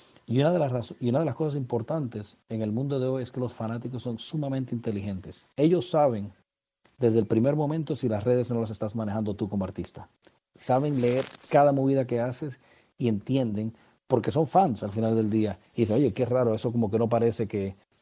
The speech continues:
que lo puso el artista a quien yo quiero". En el momento que creas esa duda con tus fanáticos, es casi imposible que vuel-, puedas volver a la credibilidad que tenías antes con ese,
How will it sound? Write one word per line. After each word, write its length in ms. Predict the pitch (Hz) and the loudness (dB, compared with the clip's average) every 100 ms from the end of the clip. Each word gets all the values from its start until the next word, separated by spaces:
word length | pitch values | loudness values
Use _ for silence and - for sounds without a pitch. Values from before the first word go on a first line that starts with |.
| _ | _
que 140 | 110 | 2
lo 100 | 104 | 2
puso 480 | 95 117 107 113 113 - _ _ - | 2 0 0 -2 -2 -8 _ _ 0
el 140 | 107 | 2
artista 300 | 95 113 113 | 2 0 -4
a 20 | |
quien 180 | 104 104 | -2 0
yo 140 | 107 | 0
quiero". 320 | - 101 95 - _ _ _ - | -2 -4 -4 -8 _ _ _ 2
En 160 | 120 | 4
el 80 | 117 | 4
momento 320 | 113 151 165 | 2 0 -2
que 140 | 151 - | -4 -2
creas 300 | 127 120 120 | -2 -2 -4
esa 220 | 120 113 | -2 0
duda 460 | 117 117 101 - _ _ - | 2 0 -2 -8 _ _ -4
con 160 | 110 | -4
tus 160 | 104 - | -4 -6
fanáticos, 720 | 101 110 123 151 170 165 - _ _ _ _ _ - | -4 -4 -4 -6 -6 -6 -10 _ _ _ _ _ -8
es 120 | 117 | -6
casi 200 | - 131 | -4 -2
imposible 720 | 131 123 107 - 127 107 98 - _ | -2 -4 -4 -2 -2 -2 -4 -8 _
que 100 | - | -2
vuel-, 200 | 104 113 | 2 0
puedas 300 | 113 113 110 | 0 -2 0
volver 320 | 110 107 107 110 | 0 0 0 0
a 20 | |
la 140 | 104 | 0
credibilidad 500 | 101 107 101 101 107 | 0 0 0 -2 -2
que 100 | 104 | -4
tenías 340 | 101 110 101 - | -2 -2 -4 -6
antes 280 | 117 104 - | -8 -6 -6
con 160 | 104 | -4
ese, 200 | 104 113 | -4 -4